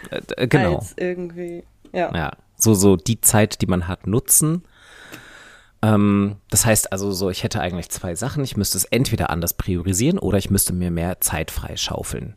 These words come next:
Speaker 1: Mehr Zeit
Speaker 2: Ja.
Speaker 1: freischaufeln ist schwer. Also,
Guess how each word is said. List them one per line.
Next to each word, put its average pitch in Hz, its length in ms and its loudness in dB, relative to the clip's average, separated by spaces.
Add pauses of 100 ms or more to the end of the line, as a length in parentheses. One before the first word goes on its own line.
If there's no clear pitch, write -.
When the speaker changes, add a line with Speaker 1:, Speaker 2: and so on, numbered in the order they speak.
(140)
Speaker 1:
Mehr 82 380 -2
Zeit - 320 -2
Speaker 2:
Ja. - 60 -12
Speaker 1:
freischaufeln 147 680 0
ist - 400 0
schwer. 92 960 -2 (160)
Also, 95 360 2